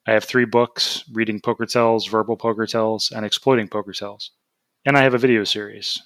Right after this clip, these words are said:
which is currently at more than twelve hours of content right now. You can learn more about all of that and see reviews and testimonials at reading poker tells dot com.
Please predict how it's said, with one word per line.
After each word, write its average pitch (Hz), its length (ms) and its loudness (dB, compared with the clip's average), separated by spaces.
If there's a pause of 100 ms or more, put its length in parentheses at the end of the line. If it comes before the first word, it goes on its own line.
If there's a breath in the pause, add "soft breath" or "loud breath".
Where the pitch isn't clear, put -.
which - 180 -8
is 107 240 -2
currently 107 400 0
at 110 100 -2
more 110 160 -4
than 104 140 -8
twelve 107 240 2
hours 104 320 0
of 98 120 -12
content 107 420 -4
right 107 160 -14
now. 104 220 -12 (520)
You 135 80 -6
can 151 160 2
learn 160 160 2
more 139 140 6
about 123 200 6
all 117 200 6
of 104 60 -2
that 113 360 4
and 110 260 -4
see 110 280 2
reviews 107 380 -2
and 101 60 -8
testimonials 123 800 -2 (220)
at 113 240 2
reading 110 220 0
poker 110 260 -2
tells 107 320 -2
dot 101 220 -2
com. 98 240 -10